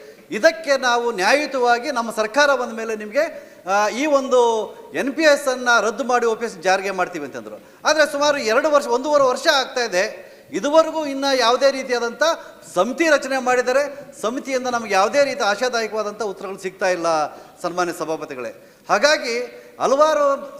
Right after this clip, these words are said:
ಸಭೆಗಳನ್ನು ಮಾಡ್ತಾ ಇದ್ದಾರೆ, ಪ್ರತಿಭಟನೆಗಳು ಮಾ-, ಮಾಡ್ತಾ ಇದ್ದಾರೆ. ಸುಮಾರು ಮೊನ್ನೆ ಫ್ರೀಡಂ ಪಾರ್ಕಲ್ಲಿ ಒಂದು ಲಕ್ಷ ಜನ ಸೇರಿ ಇದಕ್ಕೆ ಮತ್ತೆ ಮನವಿಯನ್ನು ಸಲ್ಲಿಸಿದ್ರು. ಮನವಿಯನ್ನು ಸಲ್ಲಿಸಿದ ಮೇಲೆ ಮುಖ್ಯಮಂತ್ರಿಗಳು ಒಂದು ಸಭೆಯನ್ನು ಕರೆದ್ರು.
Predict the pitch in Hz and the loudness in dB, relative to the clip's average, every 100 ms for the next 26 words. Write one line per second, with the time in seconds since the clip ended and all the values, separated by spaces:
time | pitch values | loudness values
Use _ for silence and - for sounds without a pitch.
0 | - 208 294 294 277 247 226 220 208 202 | -2 0 2 2 2 0 -4 -4 -6 -6
1 | 202 - 190 285 - 277 247 226 214 202 | -6 -6 -4 2 2 2 -6 -4 -6 -2
2 | 202 196 196 185 190 180 - - 247 277 | -2 -2 -4 -2 -4 -4 -10 -8 0 4
3 | 285 269 277 269 269 247 - - 185 269 | 6 4 0 0 0 -2 -8 -10 -2 4
4 | 302 277 269 254 262 233 214 311 320 294 | 4 2 -2 -2 -2 0 0 0 0 2
5 | 269 277 226 262 294 269 269 254 240 - | 0 0 -2 0 0 2 2 2 0 -4
6 | - - 185 233 240 214 214 302 277 247 | -8 -4 -2 0 0 -2 2 2 2 0
7 | 226 196 175 143 120 110 - _ _ _ | -6 -6 -8 -10 -14 -16 -18 _ _ _
8 | 160 254 320 330 294 285 294 294 285 262 | -4 0 2 4 2 2 -2 2 2 2
9 | - 285 285 277 254 202 190 285 302 285 | -4 -4 -2 -2 0 -2 2 2 0 2
10 | 269 269 277 - - | 2 4 0 0 -10